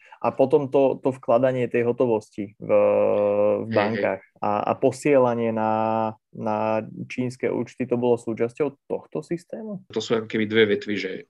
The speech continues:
Speaker 2: o, to vkladanie hotovosti, to môže byť akože úplne samostatný proste,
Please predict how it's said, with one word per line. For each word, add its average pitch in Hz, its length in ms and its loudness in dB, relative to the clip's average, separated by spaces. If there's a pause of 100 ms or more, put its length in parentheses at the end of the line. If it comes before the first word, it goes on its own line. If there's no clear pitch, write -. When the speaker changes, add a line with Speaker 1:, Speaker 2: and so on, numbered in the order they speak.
(140)
Speaker 2:
o, 101 400 0 (720)
to 104 160 2
vkladanie 143 480 -2
hotovosti, 110 800 -6 (480)
to 120 80 4
môže 127 240 0
byť 120 240 -4
akože 107 320 -4
úplne 113 560 2
samostatný 110 720 -4
proste, - 720 -2